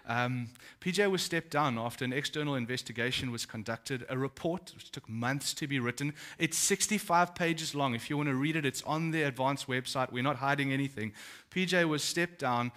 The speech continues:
after some disqualifying criteria in terms of ministry leadership style was found.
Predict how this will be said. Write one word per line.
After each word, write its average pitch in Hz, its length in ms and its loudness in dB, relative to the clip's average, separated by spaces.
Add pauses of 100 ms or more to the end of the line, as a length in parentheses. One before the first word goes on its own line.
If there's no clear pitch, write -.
(200)
after 131 240 -2
some 123 200 0
disqualifying 143 680 0
criteria 127 640 0
in 120 100 -2
terms 202 260 -2
of 170 100 2
ministry 165 500 0
leadership 143 540 -2
style 104 580 2 (440)
was 113 160 -4
found. 78 480 -10